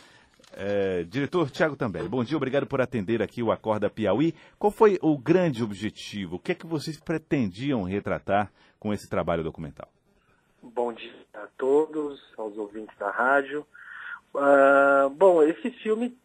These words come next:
Speaker 2: tem como objetivo, ah, retratar a obra, eh, de vida realizada pela arqueóloga Niede Guidon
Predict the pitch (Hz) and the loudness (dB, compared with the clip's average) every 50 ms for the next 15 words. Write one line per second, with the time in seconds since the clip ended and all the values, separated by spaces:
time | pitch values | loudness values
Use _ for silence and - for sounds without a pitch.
0 | _ - - 151 147 147 147 143 135 135 127 120 117 123 117 113 120 113 - - | _ -2 0 0 0 0 -2 -4 -2 -2 -2 -2 -4 -6 -6 -2 -2 -4 -4 -4
1 | - - 117 117 131 147 165 185 185 170 151 127 110 101 95 90 _ _ _ - | -10 -8 -6 -6 -6 -4 0 2 2 4 4 4 2 0 -2 -4 _ _ _ -16
2 | - 107 101 101 101 95 107 110 - - 110 107 104 - - 107 107 110 113 127 | -10 -8 -6 -6 -6 -4 -4 -4 -2 0 0 0 0 0 0 0 2 4 4 6
3 | 143 151 151 143 131 113 101 95 92 90 87 - 95 104 107 107 104 104 107 113 | 6 6 6 6 4 4 2 0 -2 -4 -6 -6 -2 0 0 2 2 4 4 6
4 | 120 120 120 120 120 120 127 135 135 - - - _ _ _ _ _ _ _ _ | 4 4 2 2 0 2 2 2 2 0 -4 -18 _ _ _ _ _ _ _ _
5 | - - - - _ - _ - 117 110 107 104 104 101 101 107 117 110 101 104 | -20 -20 -20 -20 _ -20 _ -8 -4 -2 0 0 0 -2 -4 -6 -8 -8 -6 -6
6 | 110 110 131 120 120 127 131 135 131 117 104 113 110 110 123 120 - 123 113 120 | -4 0 2 2 4 4 4 4 4 2 4 4 4 4 4 0 2 4 4 4
7 | 123 120 - - 117 110 110 113 113 120 127 120 127 120 117 113 113 - - - | 4 4 2 0 2 4 4 4 6 6 4 4 4 4 4 4 2 2 -4 -12
8 | 143 127 120 113 104 98 98 | -10 -2 2 4 4 4 2